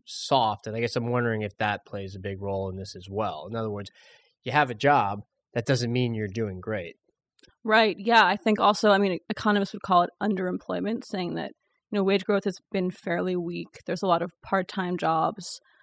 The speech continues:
Speaker 2: People talk a lot about this, this gig economy where, you know, you're doing something kind of, it's not, it's not as stable as things used to seem. People aren't going and starting in a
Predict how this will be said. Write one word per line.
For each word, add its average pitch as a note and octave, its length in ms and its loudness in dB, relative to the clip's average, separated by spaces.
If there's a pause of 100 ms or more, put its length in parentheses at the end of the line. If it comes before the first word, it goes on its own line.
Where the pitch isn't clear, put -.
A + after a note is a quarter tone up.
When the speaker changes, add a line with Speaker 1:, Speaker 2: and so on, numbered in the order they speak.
(300)
Speaker 2:
People F3+ 180 -4
talk F3+ 220 0
a G3 40 2
lot F#3+ 60 2
about F3 220 -2
this, E3+ 160 -12
this F3+ 200 -8 (140)
gig G3 200 2
economy F3 580 -4
where, E3 440 -4 (360)
you - 80 -6
know, F#3 60 -4
you're F#3 100 -4
doing F3+ 320 -2
something F3+ 300 -4
kind F3+ 180 -6
of, - 140 -8 (520)
it's A#3 280 -2
not, B3 240 4
it's A3+ 100 0
not B3 160 4
as A3+ 80 0
stable F#3+ 380 4
as F#3 100 0
things F3+ 340 -6
used F#3 340 -8
to F#3 60 -8
seem. F3+ 500 -4 (380)
People G#3 220 0
aren't F#3 240 2
going F#3 260 -2
and F#3 120 -6
starting F3+ 260 -4
in F#3 100 -4
a F3+ 100 -4